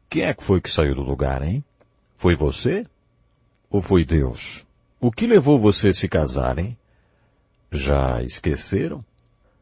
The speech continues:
Fala-se muito sobre incompatibilidade física. Olha, isso não é brincadeira, é um problema muito sério. A relação física no casamento, o relacionamento sexual, tem dez por cento de peso no relacionamento.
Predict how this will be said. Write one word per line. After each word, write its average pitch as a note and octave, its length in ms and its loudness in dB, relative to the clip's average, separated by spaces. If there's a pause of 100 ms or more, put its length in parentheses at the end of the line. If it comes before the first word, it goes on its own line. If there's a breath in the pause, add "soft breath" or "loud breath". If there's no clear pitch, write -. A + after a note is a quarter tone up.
(120)
Fala-se D#3 360 2
muito D3 240 -2
sobre A#2+ 340 0
incompatibilidade E2+ 1160 0
física. E2 640 -4 (160)
Olha, A#2+ 340 2
isso F3+ 320 -4
não G3 160 0
é G3 60 0
brincadeira, D3 640 0
é C2+ 100 2
um D#2 100 -2
problema G2+ 400 4
muito E3 180 -4
sério. A#2+ 360 0 (320 loud breath)
A D#3 100 2
relação E3+ 460 4
física B2+ 380 2
no E2+ 100 0
casamento, D#2 640 2
o C#2 140 -2
relacionamento G#2 720 2
sexual, C2 640 0
tem C3+ 300 -2
dez C3 280 2
por E3 200 -2
cento D3 320 0
de D#3+ 100 0
peso G#2 420 2
no D#2 120 -6
relacionamento. C#2+ 760 -4